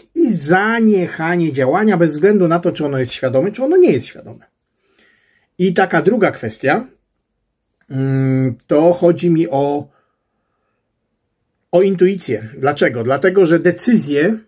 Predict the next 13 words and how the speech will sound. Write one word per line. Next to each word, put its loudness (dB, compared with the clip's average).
podejmiemy -2
albo -2
na -2
podstawie -6
osądu, -4
czyli -4
właśnie -4
intuicji, 0
albo 0
na 0
podstawie -4
wiedzy. 0
Często 0